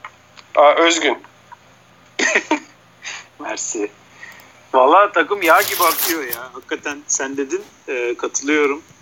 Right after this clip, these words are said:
Speaker 2: E, izlemek inanılmaz keyif veriyor bana da Toronto'yu. E,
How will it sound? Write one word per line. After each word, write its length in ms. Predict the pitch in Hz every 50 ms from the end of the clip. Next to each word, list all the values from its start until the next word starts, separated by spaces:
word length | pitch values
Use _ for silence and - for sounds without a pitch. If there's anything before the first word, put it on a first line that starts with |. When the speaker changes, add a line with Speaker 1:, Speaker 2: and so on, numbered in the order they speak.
| _ - -
Speaker 2:
E, 80 | -
izlemek 540 | - - 127 120 127 135 135 139 147 139 135
inanılmaz 420 | 135 139 139 139 143 147 147 -
keyif 340 | - - 131 135 131 - -
veriyor 260 | 139 120 113 107 104 104
bana 340 | 110 107 110 98 107 110 113
da 60 | - - _ -
Toronto'yu. 600 | - 113 104 110 110 107 - - 113 113 123 151 - - - - - - - - - - - -
E, 380 | - 113 107 107 104 104 101 101